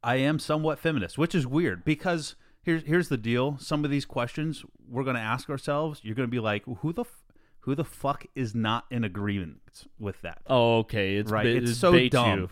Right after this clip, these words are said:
Speaker 2: you. It
Speaker 1: Yeah, it
Speaker 2: baits
Speaker 1: baits you.
Speaker 2: you.
Speaker 1: You,
Speaker 2: Yeah.
Speaker 1: I guarantee, unless you are a extreme person, you're
Speaker 2: Yeah.
Speaker 1: gonna agree with some of this.
Speaker 2: Okay.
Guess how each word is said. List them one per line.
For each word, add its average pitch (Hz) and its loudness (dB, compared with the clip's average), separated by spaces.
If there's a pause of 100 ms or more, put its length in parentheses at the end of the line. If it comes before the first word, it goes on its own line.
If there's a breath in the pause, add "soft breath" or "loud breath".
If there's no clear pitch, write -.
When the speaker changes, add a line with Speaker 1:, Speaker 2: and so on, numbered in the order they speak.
Speaker 2:
you. 107 -6
It 101 -4
Speaker 1:
Yeah, 139 8
it 139 6
Speaker 2:
baits 139 6
Speaker 1:
baits 196 6
you. 117 0
Speaker 2:
you. 127 2
Speaker 1:
You, 190 2
Speaker 2:
Yeah. 90 -6 (260 loud breath)
Speaker 1:
I 151 4
guarantee, 160 0
unless 135 2
you 147 0
are 123 2 (120)
a 123 -2 (640)
extreme 170 0
person, 165 0 (460)
you're 127 2
Speaker 2:
Yeah. - 0
Speaker 1:
gonna 143 4
agree 117 0
with 98 -4
some 92 -6
of - -16
this. - -14
Speaker 2:
Okay. 107 -2